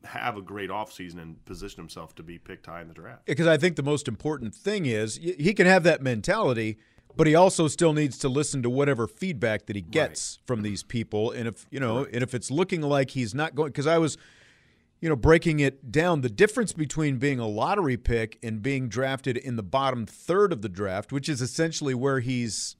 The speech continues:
Speaker 2: projected. He's projected around
Speaker 1: Mm-hmm.
Speaker 2: twenty, which is, you know, still the bottom third. But you're talking about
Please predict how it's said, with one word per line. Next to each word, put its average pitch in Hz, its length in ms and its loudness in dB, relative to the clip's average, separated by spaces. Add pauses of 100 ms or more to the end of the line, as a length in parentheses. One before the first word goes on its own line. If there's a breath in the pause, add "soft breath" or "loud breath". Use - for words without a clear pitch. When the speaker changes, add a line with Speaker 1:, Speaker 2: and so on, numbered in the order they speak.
(100)
Speaker 2:
projected. 135 540 0
He's 117 200 -4
projected 117 460 -2
around 127 260 0
Speaker 1:
Mm-hmm. 170 120 -12
Speaker 2:
twenty, 127 360 0
which 120 220 -4
is, - 480 -8
you 131 100 -8
know, 101 140 -4
still 123 240 -4
the 123 80 -4
bottom 123 340 0
third. 180 360 -2 (580 soft breath)
But 151 160 2
you're 165 160 0
talking 180 480 -2
about 123 500 0